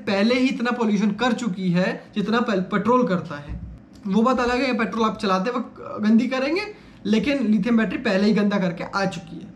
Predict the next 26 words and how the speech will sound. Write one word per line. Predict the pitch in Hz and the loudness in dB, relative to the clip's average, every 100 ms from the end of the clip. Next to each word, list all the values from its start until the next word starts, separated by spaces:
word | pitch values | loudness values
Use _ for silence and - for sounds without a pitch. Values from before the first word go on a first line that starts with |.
| - - - - - - | -20 -20 -20 -20 -20 -8
तो | 269 269 240 | -2 0 0
ये | 208 262 | 0 0
चीज़ | 277 | 0
जो | 226 302 | 0 0
आपको | 208 208 247 | -2 -2 -2
है | 269 | 0
ना | |
कि | 392 | 2
lithium | 302 233 | 2 2
battery | 247 240 | 0 0
गंदा, | 233 214 240 220 | 2 0 0 -2
pollution | 226 226 247 | 0 0 0
करती | 240 202 185 | 0 0 0
ही | 277 | 0
नहीं | 233 | 0
है, | 165 - - - | -2 -6 -14 0
वो | |
बिल्कुल | 226 240 - | 2 2 -2
गलत | 180 165 160 - | -2 -2 -2 -8
है, | - | -8
पूरा | 226 233 220 247 | 0 2 2 2
ही | 214 254 | 2 2
गलत | 202 - - | 0 -4 -10
है, | - | -10
concept | 180 170 160 127 | -4 -2 -4 -12
है। | - | -16